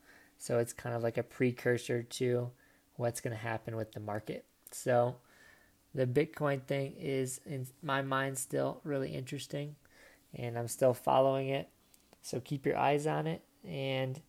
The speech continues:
I think it's gonna be very relevant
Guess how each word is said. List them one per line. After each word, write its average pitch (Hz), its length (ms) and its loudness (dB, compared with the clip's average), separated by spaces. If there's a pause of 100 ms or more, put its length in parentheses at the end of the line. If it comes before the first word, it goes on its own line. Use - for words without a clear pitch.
(420)
I 131 140 0
think - 680 -4 (600)
it's - 180 -4
gonna 143 260 0
be 143 600 2 (560)
very 143 380 8
relevant 160 680 6